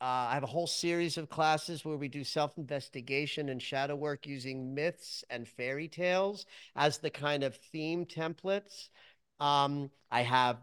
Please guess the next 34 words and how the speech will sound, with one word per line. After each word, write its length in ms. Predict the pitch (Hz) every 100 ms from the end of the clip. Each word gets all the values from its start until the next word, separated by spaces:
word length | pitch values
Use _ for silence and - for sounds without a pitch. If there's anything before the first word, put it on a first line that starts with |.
| -
the 80 |
weekly 340 | 113 113 - 113
podcast 960 | 214 262 269 - 254 240 233 226 - 151
on 260 | 135 139 135
astrology 580 | 123 135 123 123 120 120
and 80 |
dreams. 440 | 123 240 233 226 160
I 60 |
have 100 | 123
a 60 | 120
monthly 400 | 120 131 - 127
gathering 520 | 123 180 202 190 185
where 100 | 165
I 60 | 135
talk 240 | 123 113
about 200 | 110 113
astrology. 340 | 113 - 156 - - -
There's 220 | 302 -
a 60 |
lot. 400 | 214 196 131 98 -
And 240 | 208 202
michael 300 | 196 208 202
lennox 280 | 180 160 143
dot 180 | 151 131
com 280 | 127 113 113
is 220 | 110 - -
where 160 | 113
to 120 | 107
find 260 | 104 107 104
it. 140 | 117
And 100 | 170
yes, 260 | 233 180 -
Psychic 520 | - 208 214 214 170
Dreamer 680 | - 220 285 226 131 131